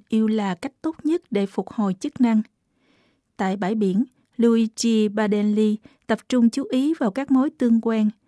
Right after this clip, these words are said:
Nó như một chìa khóa liên quan đến việc chăm sóc phục hồi. Khi những người khuyết tật cảm nhận được tình yêu đang hiện diện xung quanh, thì trong họ gia tăng niềm vui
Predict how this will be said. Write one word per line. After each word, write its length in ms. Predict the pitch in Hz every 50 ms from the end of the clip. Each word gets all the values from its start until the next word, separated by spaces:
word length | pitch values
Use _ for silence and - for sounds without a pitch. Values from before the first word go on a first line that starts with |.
| _ _ _ _ _
Nó 100 | 262 277
như 160 | 330 339 320 294
một 220 | 233 190 190 -
chìa 180 | - 220 208 208
khóa 280 | - - 240 240 285
liên 240 | 339 339 294 262 247
quan 260 | 247 233 226 226 233 226
đến 120 | 254 294 -
việc 200 | 247 214 - -
chăm 200 | - 226 226 214
sóc 240 | - - 269 320 - -
phục 200 | - 196 - -
hồi. 360 | - 226 214 196 180 185 185 - _ _ _ _ _ _ _ _ _ _ _
Khi 320 | _ _ - 247 226 220 220
những 200 | 214 214 185 214
người 180 | 269 262 240
khuyết 300 | 185 - 285 294 - -
tật 140 | - 202 185 - _ -
cảm 200 | 185 185 214 262
nhận 280 | 294 233 180 185 190
được 180 | 202 185 190 -
tình 140 | 226 202 202 -
yêu 220 | - 220 214 214 202
đang 220 | 208 226 226 220 -
hiện 240 | 226 180 185 196 208
diện 180 | 196 180 180
xung 280 | 190 - 247 233 233 226
quanh, 220 | 240 233 226 226 226 - - - - _ _ -
thì 200 | 240 226 220 196
trong 240 | 190 262 262 254 247
họ 240 | - 196 180 180 170 -
gia 180 | - 214 233 226
tăng 300 | 226 - 233 233 233 226
niềm 200 | 220 208 196 196
vui 380 | 196 220 226 226 240 233 226